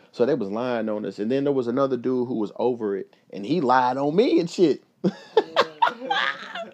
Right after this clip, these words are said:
Speaker 1: It was fucked up, man. I was getting lied on all the time. I wouldn't even be home, and I was getting accused of shit. I'm like, "What the fuck's going on?"
Speaker 2: <laughs>
Speaker 1: But yeah, we was out Manhattan Beach. Manhattan Beach is cool. I just wanna say, uh, those parking tickets that y'all think I'm gonna pay y'all, y'all can suck my dick.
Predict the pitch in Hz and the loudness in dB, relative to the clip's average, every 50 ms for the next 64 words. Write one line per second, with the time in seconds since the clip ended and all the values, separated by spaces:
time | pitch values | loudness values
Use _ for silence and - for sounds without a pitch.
0 | _ _ _ _ _ _ - 466 - - - - - - - - - 185 208 214 | _ _ _ _ _ _ -6 -6 -6 -6 -8 -18 -18 -14 -4 2 6 6 6 6
1 | 190 208 208 196 - - 185 175 147 98 131 151 165 180 190 202 196 180 156 175 | 8 6 6 6 6 4 2 4 4 4 6 6 6 6 6 4 2 2 2 2
2 | 165 151 - - 165 170 165 156 151 147 160 160 156 143 139 - - 143 139 135 | 2 2 2 4 6 6 6 6 4 4 4 4 4 2 0 -2 0 0 2 2
3 | 147 185 226 208 165 160 160 156 156 165 165 156 151 147 147 143 127 120 117 127 | 2 4 4 4 2 2 0 -2 -2 -2 -2 0 2 2 2 2 2 2 2 2
4 | 131 131 123 120 123 131 113 104 - - 135 127 120 113 104 - - 135 131 123 | 2 0 0 -2 -4 -4 -4 -4 -4 -4 -4 -4 -4 -4 -8 -6 -2 -2 -2 0
5 | 170 233 208 165 175 285 359 - - - - 330 311 285 - - 285 269 262 269 | -2 -2 -2 -2 -2 -2 -2 -4 -4 -4 0 -2 -2 -2 -4 -6 -6 -4 -4 -2
6 | 285 311 269 - 139 107 - - 180 175 190 185 _ - _ _ _ _ _ _ | -2 -2 -2 0 -2 -2 -4 -8 -16 -20 -20 -20 _ -20 _ _ _ _ _ _
7 | _ _ _ - 113 113 120 131 143 165 214 233 214 175 180 165 147 139 147 143 | _ _ _ -2 0 0 2 2 2 2 2 2 2 4 4 4 4 4 0 -2
8 | 147 156 139 131 123 113 104 127 131 123 - - _ _ - - - - - - | 0 0 0 0 0 -2 -2 -2 -2 -4 -6 -10 _ _ -20 -20 -20 -10 0 4
9 | 151 190 247 240 240 190 190 160 151 127 - - 175 170 160 147 143 139 139 - | 4 6 6 6 4 2 0 0 -2 -6 -2 4 6 8 8 8 6 2 0 -4
10 | - - - - 135 165 175 147 151 143 139 135 - 147 143 143 131 - 117 139 | -12 -8 0 2 4 4 4 2 2 0 0 2 4 4 6 6 6 4 6 6
11 | 135 127 131 - - - - _ - - 123 151 175 - - - 156 170 190 - | 4 4 4 2 0 -2 -4 _ -6 0 2 2 2 0 2 2 2 2 2 -2
12 | 165 160 - - 180 160 170 170 165 - 135 - - 156 151 - 160 160 156 - | -4 -2 0 0 0 2 0 -2 0 0 0 0 0 -4 -2 0 0 0 0 0
13 | - 147 139 123 - 165 147 156 151 156 156 147 143 170 170 - 104 - - - | -2 0 0 2 4 4 4 6 6 4 4 4 2 0 -2 -4 -8 -8 0 4
14 | 139 135 127 131 123 113 104 92 90 104 123 156 151 113 | 4 4 4 4 0 -2 -2 -2 2 4 6 6 6 4